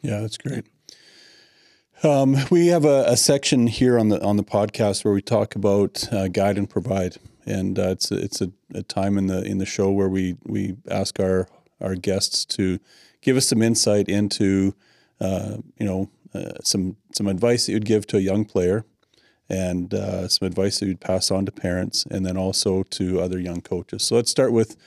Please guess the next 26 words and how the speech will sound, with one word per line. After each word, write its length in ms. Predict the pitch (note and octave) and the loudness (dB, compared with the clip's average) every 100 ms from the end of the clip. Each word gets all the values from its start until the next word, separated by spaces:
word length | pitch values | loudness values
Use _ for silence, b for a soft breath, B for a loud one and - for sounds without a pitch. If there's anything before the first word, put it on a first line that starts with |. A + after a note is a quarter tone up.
| b b b | b b b
players. 460 | A#2 G#2+ F2+ - - | 2 2 2 -2 0
What, 260 | A2 A#2 _ b b b b b | 0 0 _ b b b b b
you 80 | G#2 | 0
know, 160 | G2+ | 2
if, 140 | G#2 - | 0 -2
if 200 | G#2 - | -6 0
you're, 440 | A2+ A#2 A#2 A2 - - | 2 4 4 2 -4 -8
if 180 | A#2 - | -4 2
you're 80 | |
writing 240 | A#2+ B2+ A#2+ | 4 4 2
a 60 | |
letter 280 | A2 A2 A2 | 2 4 2
to, 480 | G#2 - G2+ G2 G2 - | 2 2 4 4 0 -4
you 180 | - G#2+ | -4 0
know, 140 | F#2+ | 2
a 60 | G2 | 0
thirteen-year-old 880 | - A2+ G#2+ - A2 G#2 G2+ G2+ F#2 | 0 -2 0 0 0 2 2 2 2
Rob 240 | G2 G2 - | 2 2 2
Holine, 580 | G2+ G2+ F#2 F2 G2 - | 2 2 0 -2 -6 0
what, 260 | G#2 G#2 | 2 2
what 160 | G2 G2+ | 2 0
are 40 | |
you 80 | G2 | 2
saying 320 | - G2 F#2+ | 0 0 -2
to 120 | - F#2+ | -2 -4
him? 220 | F#2+ | -6